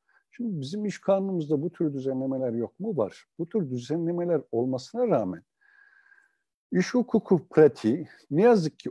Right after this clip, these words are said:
o düzenlemelerin hayata geçirilmesine <clears throat> yetmiyor. İkili bir iş gücü piyasamız çıkıyor. İş, çalışma hayatında bir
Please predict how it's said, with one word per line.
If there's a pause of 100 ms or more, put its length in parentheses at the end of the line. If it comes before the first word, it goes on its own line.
o
düzenlemelerin
hayata
geçirilmesine (200)
<clears throat>
yetmiyor. (800)
İkili
bir (180)
iş
gücü
piyasamız
çıkıyor.
İş, (260)
çalışma
hayatında
bir